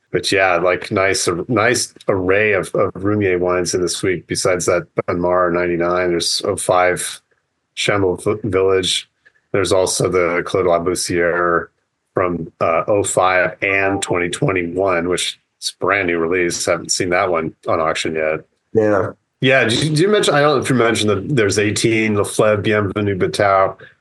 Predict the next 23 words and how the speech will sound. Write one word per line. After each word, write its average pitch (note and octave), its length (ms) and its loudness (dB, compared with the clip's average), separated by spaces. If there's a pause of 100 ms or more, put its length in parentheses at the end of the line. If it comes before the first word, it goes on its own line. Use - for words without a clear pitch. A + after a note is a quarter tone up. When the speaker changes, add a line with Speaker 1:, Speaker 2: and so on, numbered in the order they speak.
(220)
Speaker 1:
for G2+ 120 2
nine G2 240 0
fifty, G2 520 -2
and F#2 80 0
then F#2+ 80 0
there's F#2 240 0
twenty G2+ 320 -2
twenty G2 400 0
Chevalier, F#2 600 0
a F2 100 -8 (240)
couple G2+ 320 0
of F2 60 -2
those F2+ 280 0
in. E2+ 340 -2 (420)
Speaker 2:
I - 80 2
didn't D#3 300 2
mention D#3 300 2
it - 20 2
because C#3 240 2
I C3 120 2
knew B2 280 2
you A#2 280 0
would. G2+ 440 2